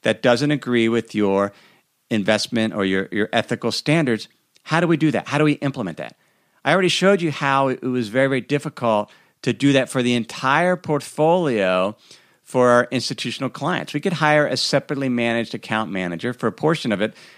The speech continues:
but then we were forced to do E T Fs or index funds or mutual funds for the rest. Individuals, there are E S G managers. Andrew's looking at one for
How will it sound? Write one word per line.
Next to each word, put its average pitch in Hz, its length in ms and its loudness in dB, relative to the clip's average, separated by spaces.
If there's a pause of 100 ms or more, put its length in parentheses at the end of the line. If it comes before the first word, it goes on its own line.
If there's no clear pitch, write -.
but - 200 -8
then 147 240 4
we 151 100 6
were 135 100 4
forced 117 460 0
to - 80 -6
do 104 400 0 (400)
E 113 160 4
T 113 260 0
Fs 98 320 2 (280)
or 107 180 -2
index 98 400 0
funds 98 220 -4
or 92 40 -2
mutual 98 280 -2
funds 87 240 -4
for - 160 -6
the 101 120 -4
rest. 156 380 -4 (1040)
Individuals, 156 760 2
there 175 260 0
are 202 480 0 (720)
E 180 260 2
S 165 320 0
G 147 600 0
managers. 131 640 -2
Andrew's 180 420 2
looking 139 240 -6
at 135 120 -4
one 117 480 -2 (340)
for 120 640 2